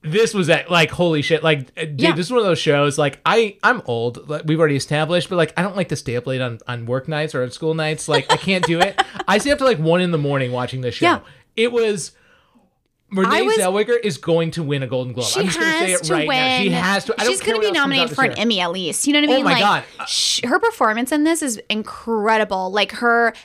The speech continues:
Speaker 3: the mannerisms that she had, her facial expressions, like, the accent that she put on was so incredible. And then at the end of the, of the show, they show you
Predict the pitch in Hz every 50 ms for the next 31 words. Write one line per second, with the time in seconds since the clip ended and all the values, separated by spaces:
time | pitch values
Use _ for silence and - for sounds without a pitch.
0 | - - 302 311 269 254 240 226 214 208 208 226 233 240 247 254 254 247 - 262
1 | 247 240 247 254 254 240 - - - 269 247 254 240 247 247 240 240 240 220 185
2 | - - - 226 226 226 - 240 226 220 - - - - 233 226 226 - - -
3 | 240 226 226 220 226 226 233 226 - 220 208 196 190 - - - _ - 185 -
4 | - 196 202 220 - - - 262 247 247 247 220 - - - 269 247 - - 240
5 | 226 226 226 220 220 214 214 214 202 - - - 254 226 240 277 302 302 - -
6 | 254 233 226 220 202 196 180 180 - - 233 247 262 254 254 247 - - - -
7 | _ _ _ _ _ _ - - 254 240 - 269 269 285 302 311 311 269 220 208
8 | 220 214 214 214 202 - - 196 190 214 214 - - - 226 233 233 220 208 196
9 | 190 202 - - - 233 214 233 208 220 220 214 202 190 190 175